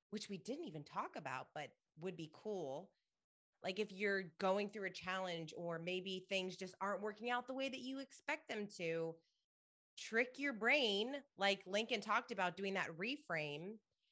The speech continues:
and do, play yes and, right? Like whatever that is. Like, le-, like if you, if you did, let's just say you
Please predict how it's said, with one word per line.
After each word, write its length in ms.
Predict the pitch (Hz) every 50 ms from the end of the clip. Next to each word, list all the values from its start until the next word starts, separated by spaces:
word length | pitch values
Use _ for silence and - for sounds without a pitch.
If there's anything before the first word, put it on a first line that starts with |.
| _ _ _ _ -
and 680 | 208 208 214 208 208 208 202 202 202 196 202 202 208 - - - - _ _ _ _ _ _ _ _ _ _ _ _ _ _ _ -
do, 120 | 202 208 - - - _ -
play 240 | - - 175 190
yes 300 | 226 233 220 254 311 - - -
and, 440 | 233 196 175 160 151 143 135 139 - - - _ _ _ _ _ _ _ _ _ _ _
right? 240 | - 180 208 262 302 294
Like 260 | 247 214 202 202 185 - - _ _ _ _ _
whatever 380 | - 175 202 202 214 214 226 240
that 220 | 214 226 220 214
is. 320 | 240 294 277 180 143 143 143 - - - - _ _ _ _ _ _ _ _ _ _ _ _ _ _ _ _ _ _ _ _ _ _ _ -
Like, 140 | 180 180 185
le-, 120 | 214 202 - - - 180
like 160 | 196 185 202
if 80 | 160
you, 380 | 190 202 214 208 202 190 180 - - _ _ _ _ _ _ _ _ _ _ _ _ _ _ _ _ _ _ _ _ _ _ _ _ _ _ _ _ _ _ _ _ _ _ _ _ _ _ _
if 140 | 220 226 226
you 100 | 233 247
did, 240 | 202 254 277 294 262 220 196 - _ _
let's 240 | 208 233 233 233 -
just 220 | - 226 226 -
say 160 | - 240 220 180
you 340 | 170 170 170 160 160 160